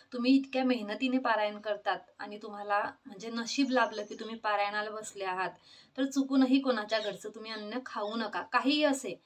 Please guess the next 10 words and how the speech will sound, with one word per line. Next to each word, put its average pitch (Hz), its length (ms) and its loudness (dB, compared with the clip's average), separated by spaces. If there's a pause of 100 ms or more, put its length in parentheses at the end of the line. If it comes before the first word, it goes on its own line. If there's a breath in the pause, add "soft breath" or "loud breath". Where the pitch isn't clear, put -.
(300 soft breath)
एखाद्या 240 360 0
वेळेस 262 280 0
तुम्हाला 233 340 0
जायची 220 440 2
गरजच 240 420 -2
पडली 254 280 0
कोणाच्या 214 420 -2
घरी, 185 240 -8 (240)
तर 202 60 -8 (100)
तुम्ही 240 320 -4